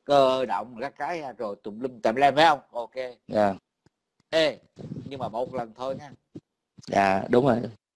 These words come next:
Speaker 1: Hay cái chỗ là, chỗ là đưa lên cái, mượn cái truyền thông quốc tế ấy.
Speaker 2: Dạ.
Speaker 1: Hay cái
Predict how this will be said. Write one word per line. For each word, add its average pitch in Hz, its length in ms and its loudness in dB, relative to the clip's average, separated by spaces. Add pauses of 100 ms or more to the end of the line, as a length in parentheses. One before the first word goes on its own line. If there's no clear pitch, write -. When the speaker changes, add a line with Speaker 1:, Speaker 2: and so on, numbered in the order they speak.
(220)
Speaker 1:
Hay 196 480 4 (120)
cái 233 120 -2
chỗ 170 260 4
là, 143 180 -8
chỗ 156 220 -10
là 131 160 -12
đưa 196 400 2
lên 180 280 -4
cái, 226 100 -8 (220)
mượn 170 420 0
cái 240 120 -2 (100)
truyền 151 360 -4
thông 180 400 -10
quốc 262 240 -8
tế 349 260 0
ấy. 381 320 -8 (720)
Speaker 2:
Dạ. 202 240 4
Speaker 1:
Hay 220 540 -2
cái 170 100 -16